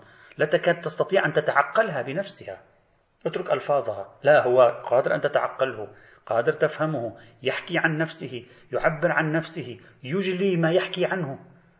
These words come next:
إذا ما في استحالة في الموضوع أبدا، لا توجد أي استحالة في الموضوع. مثل ما أنت تقول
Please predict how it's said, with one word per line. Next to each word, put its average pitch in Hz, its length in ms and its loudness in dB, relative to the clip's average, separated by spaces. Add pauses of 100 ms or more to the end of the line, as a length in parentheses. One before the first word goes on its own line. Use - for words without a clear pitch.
(560)
إذا 143 80 -4
ما 262 140 -2
في 370 160 4
استحالة 175 520 -4
في 113 100 -10
الموضوع 107 520 -10
أبدا، 170 280 0 (760)
لا 117 60 -8
توجد 160 360 -4
أي 220 140 -2
استحالة 147 460 0
في - 120 -6
الموضوع. 113 440 -6 (300)
مثل 156 200 2
ما 160 80 6
أنت 165 140 4
تقول 160 500 4